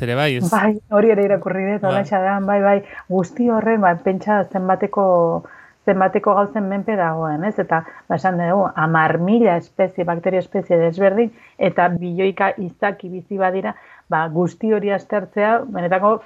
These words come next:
Speaker 2: festa da. <laughs> Osea, agian be-, hasi besterik ez gera egin, ez, ikerketa maila honekin.
Speaker 1: Argi dagoena da, mikrobiotak, eh, eragina izan dezakela garen, eh, moduarekin, ezta?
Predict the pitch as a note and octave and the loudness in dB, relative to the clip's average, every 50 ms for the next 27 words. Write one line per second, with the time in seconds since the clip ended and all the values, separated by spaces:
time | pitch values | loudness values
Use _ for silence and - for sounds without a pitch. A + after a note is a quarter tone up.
0 | - - - G#3+ A3+ G#3+ - - - D3 D#3 F#3 F3+ - - C3+ - C4 - - | -12 -4 -2 -2 -2 -2 -4 -6 -4 0 2 2 2 0 0 0 2 2 2 2
1 | - A#3 E3 - - - - - - - - - - - F#3 F#3 F3+ F3 F3+ F#3 | 2 0 0 0 -4 -8 -8 -8 -8 -12 -14 -14 -10 -6 -4 -4 -4 -2 -2 -2
2 | F#3+ G3 F#3+ F#3+ F#3 F3 - - - - _ - G3 G3+ - - F#3+ E3+ - - | -2 -4 -4 -8 -12 -14 -18 -20 -20 -20 _ -6 -4 -4 -2 -4 -4 -4 -2 -2
3 | B3 A3 F#3 E3+ - - F3+ E3+ E3+ E3+ F3 E3+ E3+ F3+ F3 E3 E3 D#3+ D#3+ D#3+ | 0 0 -2 0 -2 -2 -2 -2 -2 -2 -4 -4 -2 -4 -4 -2 -2 -2 -2 -2
4 | D#3+ D#3 E3 G#3 A#3+ A#3 - G3+ E3+ - F#3 - - F#3+ F3 - E3+ D#3+ D#3+ D#3+ | -2 -2 0 0 0 0 -2 -2 0 0 0 2 2 0 2 2 2 2 2 0
5 | - - E3+ F3+ F3+ F3+ E3+ E3 E3 E3 E3 D#3 - - D3+ - - - - _ | -2 -4 -4 -4 -4 -2 -2 -4 -4 -4 -6 -8 -10 -10 -12 -12 -12 -14 -18 _
6 | _ - C#3+ C#3+ C#3 C#3 D#3 D#3+ D#3+ D3 D#3+ D#3 D#3 D#3+ F3+ F#3 E3+ D3 B2+ - | _ -8 -8 -6 -6 -4 -4 -4 -2 -2 -4 -4 -2 -2 -2 -2 -2 -4 -4 -2
7 | D#3 D#3 D3+ D#3 D#3 D3+ - F#3 F3+ - D3+ B2+ - - - C3 C#3+ D3 D3+ E3 | -2 -2 -2 -2 -2 -2 -2 -4 -4 -4 -6 -6 -6 -6 -6 -4 -4 -2 -2 -2
8 | D#3+ D#3 D3+ D3 - - D#3 D3+ D3 C#3+ - D3+ - - D#3+ F3+ E3+ C#3 C#3+ C#3+ | -2 -2 -4 -4 -4 -6 -4 -4 -6 -6 -8 -8 -6 -4 -4 -4 -4 -2 -2 0
9 | D3 E3 E3 D#3+ D3+ C#3+ G#2+ B2+ C3 B2+ B2 G#2 - - - C#3 C#3 C#3 C3+ C3+ | 0 0 0 0 -2 -4 -6 -8 -8 -8 -10 -10 -12 -14 -10 -6 -4 -4 -4 -2
10 | D3+ D#3 D3 C3 B2 B2 - - B2+ A2+ G#2 A2 A#2 - - D3 D#3 | 0 0 2 0 0 -2 -6 -6 -8 -8 -8 -10 -10 -8 -8 -8 -8